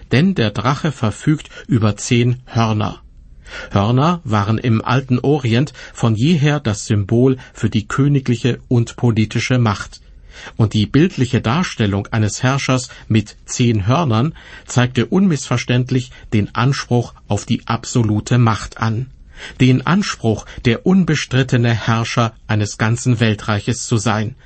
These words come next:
der Großkönig, der niemanden über sich duldet. Vielleicht verweist Jesus deshalb darauf, dass der Teufel, der Drache hier in Vers drei, der Fürst dieser Welt ist.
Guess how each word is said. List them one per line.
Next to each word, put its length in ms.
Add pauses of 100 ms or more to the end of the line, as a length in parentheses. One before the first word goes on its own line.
(200)
der 100
Großkönig, 840 (200)
der 140
niemanden 600 (140)
über 280
sich 260
duldet. 520 (840)
Vielleicht 440
verweist 440
Jesus 440
deshalb 440
darauf, 480 (200)
dass 180
der 160
Teufel, 520 (200)
der 100
Drache 520
hier 320
in 100
Vers 320
drei, 380 (300)
der 140
Fürst 560 (120)
dieser 360
Welt 260
ist. 380